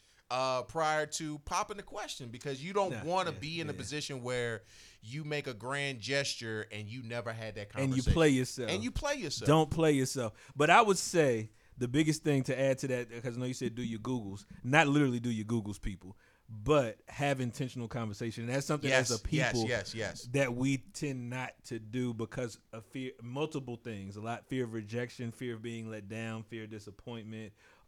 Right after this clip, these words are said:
Speaker 2: all those kinds of things. So be intentional in your engagement.
Speaker 1: Yes, most definitely.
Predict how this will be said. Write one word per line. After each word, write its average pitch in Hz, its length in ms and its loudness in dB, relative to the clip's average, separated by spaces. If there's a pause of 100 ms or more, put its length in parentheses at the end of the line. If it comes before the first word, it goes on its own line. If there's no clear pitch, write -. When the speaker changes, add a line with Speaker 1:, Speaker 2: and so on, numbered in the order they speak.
Speaker 2:
all 120 220 -2
those 113 220 -4
kinds 104 280 -10
of 98 80 -14
things. 104 260 -12
So 123 160 -4
be 156 400 -6
intentional 117 1040 -4 (680)
in 123 380 -2
your 110 420 -4
engagement. 95 760 -12
Speaker 1:
Yes, - 360 -14
most 101 240 -8
definitely. 87 440 -12